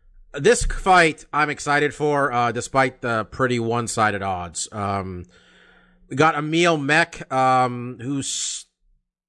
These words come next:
still probably best known for, uh, knocking out, uh, Husamar Palhares in, like, twenty seconds.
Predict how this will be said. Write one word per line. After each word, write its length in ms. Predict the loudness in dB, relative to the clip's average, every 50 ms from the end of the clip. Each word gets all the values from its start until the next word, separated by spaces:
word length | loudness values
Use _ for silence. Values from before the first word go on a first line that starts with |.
| _ _
still 420 | _ -8 -8 -2 2 4 4 4 4
probably 360 | 2 2 2 2 2 0 -2
best 240 | -2 -2 -4 -4 -4
known 300 | -6 -6 -4 -4 -6 -8
for, 280 | -6 -6 -4 -2 -2
uh, 220 | -2 -2 -2 -4 -6 -10 -14 -16 -16 -16 -16 -16 -10
knocking 340 | -2 -2 -2 0 0 -2 -2
out, 280 | 0 0 0 -2 -4 -8
uh, 300 | -8 -6 -6 -6 -6 -6
Husamar 400 | -6 -8 -6 -4 -4 -6 -4 -2
Palhares 520 | -2 -2 0 2 2 2 2 2 0 -2
in, 80 | -6 -6
like, 200 | -6 -8 -8 -8
twenty 240 | -8 -6 -6 -4
seconds. 500 | -4 -4 -6 -4 -4 -6 -8 -8 -10 -12